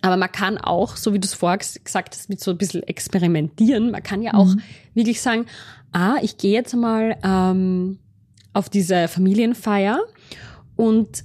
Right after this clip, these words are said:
Speaker 1: mache mal s-, ganz bewusst, also verhalte mich selbst einmal ganz bewusst anders, ne? Also geh
Speaker 2: Mhm.
Speaker 1: nicht vielleicht schon ängstlich gebückt vielleicht dort
Speaker 2: Mhm.
Speaker 1: rein,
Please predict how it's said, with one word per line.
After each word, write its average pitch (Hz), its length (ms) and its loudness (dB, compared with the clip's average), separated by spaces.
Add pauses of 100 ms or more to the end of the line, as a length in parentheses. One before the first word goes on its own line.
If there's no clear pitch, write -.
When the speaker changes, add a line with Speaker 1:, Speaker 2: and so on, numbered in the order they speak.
(580)
Speaker 1:
mache 220 240 -2
mal 220 320 2
s-, - 420 -10 (180)
ganz 339 380 0
bewusst, 311 400 0
also 240 140 0
verhalte 247 340 0
mich 262 140 0
selbst - 380 -2
einmal 202 160 0
ganz 190 360 -2
bewusst 269 440 0
anders, 185 440 0
ne? 247 220 0
Also 226 180 0
geh - 180 4
Speaker 2:
Mhm. 185 60 6
Speaker 1:
nicht 202 180 2
vielleicht 214 380 0
schon 240 240 0 (420)
ängstlich 254 720 0 (340)
gebückt 262 500 0
vielleicht 202 480 6
dort 190 140 6
Speaker 2:
Mhm. 190 60 6
Speaker 1:
rein, 190 420 6